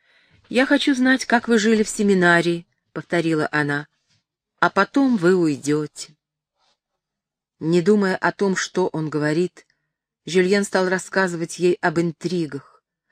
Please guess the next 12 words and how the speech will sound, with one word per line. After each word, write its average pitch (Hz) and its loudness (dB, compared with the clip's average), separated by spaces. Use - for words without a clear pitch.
о 180 2
всяческих - -2
кознях 180 2
и 165 -6
происках, 185 -2
с - -20
которыми 170 -2
он 165 -6
столкнулся 160 -6
на 147 -4
первых 151 -6
порах, 147 -6